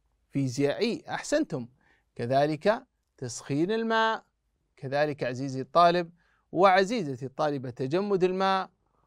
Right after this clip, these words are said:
وأخيرًا تكثف الماء. كل هذه التغيرات تعتبر تغيرات فيزيائية، بعضها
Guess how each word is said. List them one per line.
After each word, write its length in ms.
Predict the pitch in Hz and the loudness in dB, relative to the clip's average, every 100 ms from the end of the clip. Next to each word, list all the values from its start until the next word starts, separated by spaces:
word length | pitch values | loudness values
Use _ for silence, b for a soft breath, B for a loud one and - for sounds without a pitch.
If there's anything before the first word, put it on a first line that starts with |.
| _ - | _ -6
وأخيرًا 1040 | 185 247 262 247 220 - 254 202 139 120 - | 4 6 8 6 0 -4 -2 -2 -2 -6 -8
تكثف 640 | 160 156 190 185 190 170 _ 151 | -8 0 0 0 -4 -6 _ -6
الماء. 360 | 156 165 147 - _ _ _ _ | -4 -4 -6 -12 _ _ _ _
كل 180 | - 349 339 | 2 6 6
هذه 360 | 262 311 277 | 6 6 4
التغيرات 720 | 277 262 247 240 226 233 247 240 _ _ _ | 2 2 2 2 2 4 2 -4 _ _ _
تعتبر 600 | - 240 233 233 208 220 | 0 0 2 0 0 0
تغيرات 840 | 202 180 151 147 143 156 175 170 - | 0 -4 -2 -2 0 2 2 2 -4
فيزيائية، 600 | 147 135 139 127 123 - _ _ 147 | -10 -6 -6 -6 -10 -14 _ _ 2
بعضها 760 | 190 262 240 220 254 294 | 6 8 8 6 4 2